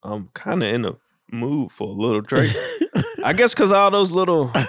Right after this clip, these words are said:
Speaker 1: things he's been dropping.
Speaker 2: Yeah.
Speaker 1: Like, I don't know if it's an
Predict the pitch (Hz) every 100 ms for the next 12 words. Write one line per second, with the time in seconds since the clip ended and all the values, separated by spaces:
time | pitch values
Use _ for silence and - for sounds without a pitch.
0 | - - 143 165 185 220 190 185 185 143
1 | 147 185 190 185 190 - _ 113 110 107
2 | 95 180 160 165 - _ 113 170 214 190
3 | 156 139 127 110